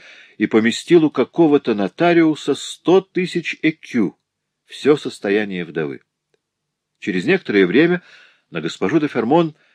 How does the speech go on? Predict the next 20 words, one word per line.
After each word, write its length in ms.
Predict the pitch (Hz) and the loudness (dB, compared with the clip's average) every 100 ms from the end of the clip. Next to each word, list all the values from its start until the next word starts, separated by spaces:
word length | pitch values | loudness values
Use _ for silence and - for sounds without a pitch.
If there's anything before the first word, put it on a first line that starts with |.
| _ | _
обрушилась 800 | 95 78 147 156 139 135 - - | -6 0 0 0 -4 -8 -8 -6
новая 420 | 85 147 143 135 | 0 2 2 -2
ужасная 560 | - - 92 - 92 82 | -6 -4 -4 -6 -10 -10
беда. 300 | 76 71 - _ _ _ _ - | -10 -14 -18 _ _ _ _ -4
Её 300 | 110 123 156 | 2 4 4
брат, 340 | 113 117 113 | 2 0 0
господин 480 | 92 - 92 101 135 | -6 -8 -4 -2 -2
де 100 | 110 | -2
Ренвиль, 480 | 98 82 87 87 - _ _ _ _ _ - | -2 -4 -6 -8 -14 _ _ _ _ _ -10
наложил 440 | 85 85 85 143 139 | -2 -2 0 0 0
на 120 | 120 | -6
себя 320 | - 98 113 | -8 -6 -6
руки. 400 | 85 73 - - _ _ _ _ _ _ | -6 -8 -12 -20 _ _ _ _ _ _
Случилось 640 | - 98 98 - 190 175 165 | -10 -4 -2 2 2 2 0
это 200 | 156 135 | 0 0
приблизительно 920 | 117 98 87 101 156 143 135 131 123 _ _ - | -2 -2 -2 -2 -2 -2 -4 -4 -6 _ _ -12
восемь 520 | - 104 147 - 127 | 0 2 2 0 -8
месяцев 680 | 101 95 110 113 - 107 - | -4 -4 -4 -8 -10 -12 -10
тому 240 | 90 82 | -10 -8
назад. 500 | 90 80 76 71 _ | -8 -10 -10 -14 _